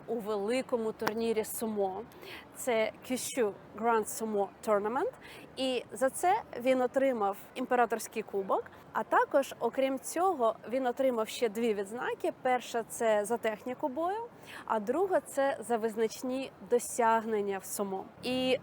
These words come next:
це дійсно привід для гордості. Давно вже європейці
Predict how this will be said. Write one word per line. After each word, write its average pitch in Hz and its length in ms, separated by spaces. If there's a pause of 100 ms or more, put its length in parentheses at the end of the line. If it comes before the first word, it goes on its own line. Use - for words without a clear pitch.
(120)
це 262 260
дійсно 240 720 (360)
привід 240 380
для 214 140
гордості. 208 720 (500)
Давно 262 680
вже 226 440 (140)
європейці 226 1000